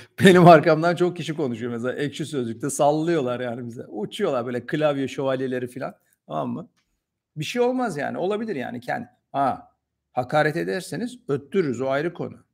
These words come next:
Zurna gibi. Ama konuşsunlar. Önemli değil yani. Çünkü normal bir erkek başkasının hayatını konuşmaz. Yani oturup da başkasının hayatını konuşmazsın, tamam mı?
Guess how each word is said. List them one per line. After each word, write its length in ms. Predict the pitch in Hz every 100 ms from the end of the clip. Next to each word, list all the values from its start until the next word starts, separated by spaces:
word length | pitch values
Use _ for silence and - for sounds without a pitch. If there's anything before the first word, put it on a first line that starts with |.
| _ _ _ _
Zurna 360 | 127 131 139 135
gibi. 220 | 117 240 - _ _ _ _ -
Ama 400 | 226 196 - -
konuşsunlar. 580 | 277 302 - 277 156
Önemli 360 | 147 185 208 214
değil 160 | 220 151
yani. 320 | 110 113 110
Çünkü 580 | 185 185 - - - _ _ _ _ _ _ _ _ -
normal 540 | 147 160 202 262 254
bir 60 | 208
erkek 380 | 208 214 220 165
başkasının 420 | 170 202 208 180
hayatını 360 | 185 180 196
konuşmaz. 460 | 185 185 170 185 113
Yani 140 | 123
oturup 380 | 143 - 165 165
da 260 | 165 156 - _ _ _ _ _ _ 147
başkasının 480 | 151 - 180 202
hayatını 380 | 170 175 175 185
konuşmazsın, 680 | 175 170 170 185 - - 104
tamam 260 | 151 226 120
mı? 200 | 101